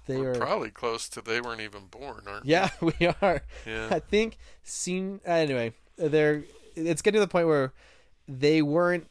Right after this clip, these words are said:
Speaker 1: kids when this came out. They were toddlers or babies or not born yet.
Speaker 2: Right.
Speaker 1: So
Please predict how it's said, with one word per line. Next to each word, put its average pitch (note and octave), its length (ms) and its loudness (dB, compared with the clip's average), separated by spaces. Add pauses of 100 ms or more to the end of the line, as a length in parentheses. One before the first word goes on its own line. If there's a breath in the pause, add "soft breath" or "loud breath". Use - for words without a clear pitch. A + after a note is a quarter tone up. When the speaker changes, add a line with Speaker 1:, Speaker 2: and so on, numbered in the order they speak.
(120)
Speaker 1:
kids D3+ 360 0
when B2+ 140 -4
this A#2+ 160 -4
came A2+ 320 -8
out. G2+ 540 -10
They A2+ 120 -4
were G#2+ 180 -6
toddlers A#2+ 640 -4
or G#2+ 120 -8
babies G#2 500 -6
or G2 80 -12
not F2+ 220 -14
born E2+ 240 -20
yet. E2+ 120 -20
Speaker 2:
Right. G2 200 -14 (320 loud breath)
Speaker 1:
So B2+ 420 0